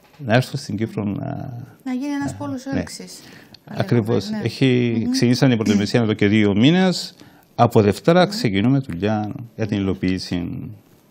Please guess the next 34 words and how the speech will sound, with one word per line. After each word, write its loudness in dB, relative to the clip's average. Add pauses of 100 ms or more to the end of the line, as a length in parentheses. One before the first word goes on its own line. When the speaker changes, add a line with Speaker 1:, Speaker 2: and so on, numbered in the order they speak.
(100)
Speaker 1:
ε, -14 (480)
αυτού -6
του -6
Speaker 2:
Θεωρείτε -2
Speaker 1:
ονείρου. 0
Speaker 2:
ότι 0 (400)
είναι -2 (800)
αρκετά -6
διαδεδομένο -2 (140)
το -12
άθλημα -10
της -18
τοξοβολίας -12
στην -14
Κύπρο; -12 (720)
Speaker 1:
Εάν 4
Speaker 2:
Είμαστε 4
σε -6 (340)
ικανοποιητικά -4
επίπεδα, -2
θα -8
λέγαμε; -12
Speaker 1:
Μπορεί 6
να 2
το 0
Speaker 2:
Μμ. -10 (300)
Speaker 1:
να 4
διευρυθεί 2
κι 2
άλλο. 2 (440)
Αν 4
λάβετε 4
υπόψη -4
ότι -2